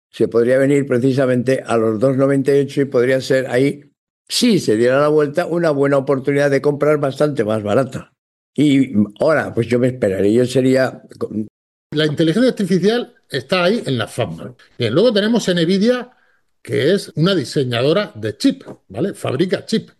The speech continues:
Speaker 2: Y el paso anterior, repito, el paso anterior es Amat, que lo que hace, ¿eh? Pasmaros, diseña y vende maquinaria y tecnología, ¿para qué?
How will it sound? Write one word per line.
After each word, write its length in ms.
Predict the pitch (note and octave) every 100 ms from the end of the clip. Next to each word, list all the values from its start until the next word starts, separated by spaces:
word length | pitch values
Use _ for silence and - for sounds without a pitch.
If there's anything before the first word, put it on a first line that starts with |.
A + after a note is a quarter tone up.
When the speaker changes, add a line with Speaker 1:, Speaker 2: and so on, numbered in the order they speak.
| _ _ _ _ - G#2 -
Speaker 2:
Y 260 | F3+ A#2+ - _
el 240 | C#3 B2+ -
paso 320 | C4 C4 D4
anterior, 840 | A#3 E3+ E3+ C3+ B2 A3 A3 A3 _ -
repito, 440 | B2 C3+ F#3+ C#3+
el 100 | A#2
paso 240 | G3 G3+
anterior 560 | G#3+ E3+ C#3 B2 D#3+ G3 - _
es 320 | F3+ A3+ - -
Amat, 460 | C3 D3+ A#3+ F3 - _ _ _ _ _ _ _ _ _
que 140 | D3+
lo 160 | C#3+ B2+
que 80 | C3
hace, 460 | G#3+ - A#3+ A#3 -
¿eh? 240 | C#3+ G3+ G3 _
Pasmaros, 540 | C3 B2 F#3 G#3 G#3+ - _ _
diseña 720 | C3 D3 - A#3 G#3+ C3+ A2 _
y 160 | A#3+ B3
vende 420 | A3 A#3 F#3+ D#3
maquinaria 800 | D#3+ C4 G#3+ F#3+ D#3+ G#3 G#3 F3+
y 60 | G3+
tecnología, 760 | C4+ A3 F#3+ D3+ - A#3 G#3+
¿para 240 | E3+ C#3+
qué? 300 | C#3 E3 -